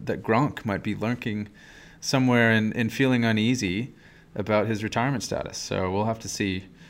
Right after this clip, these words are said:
um, what other attention he decides to bring to himself in usual Gronk fashion.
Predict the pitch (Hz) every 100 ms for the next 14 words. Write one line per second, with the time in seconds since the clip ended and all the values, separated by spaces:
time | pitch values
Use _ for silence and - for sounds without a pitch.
0 | - - - - - 98 90 90 107 107
1 | 104 98 - 113 - 113 113 107 107 110
2 | 104 - 110 98 107 110 110 110 113 110
3 | 104 113 117 110 104 110 113 110 104 107
4 | 107 90 - 104 - 131